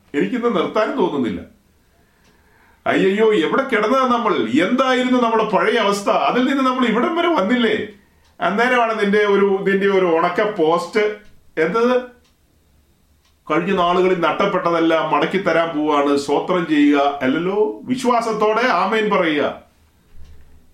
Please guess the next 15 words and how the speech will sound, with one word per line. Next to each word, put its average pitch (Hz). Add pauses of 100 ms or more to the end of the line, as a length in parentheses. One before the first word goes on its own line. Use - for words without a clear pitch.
(1200)
എത്ര 233 (140)
കാലങ്ങളായി 226
സഹോദരാ 202
ഇതൊക്കെ 170
ഞങ്ങള്, 180
ദൈവത്തിന്റെ 185
ദാസന്മാർ, 160
സത്യവചനം 190
പ്രസംഗിക്കുന്ന 196
ദൈവത്തിന്റെ 175
ദാസന്മാർ 185
എവിടെയെല്ലാം 202
ഇരുന്നുകൊണ്ട് 202
ഇതൊക്കെ 190
പ്രസംഗിക്കുന്നു. 185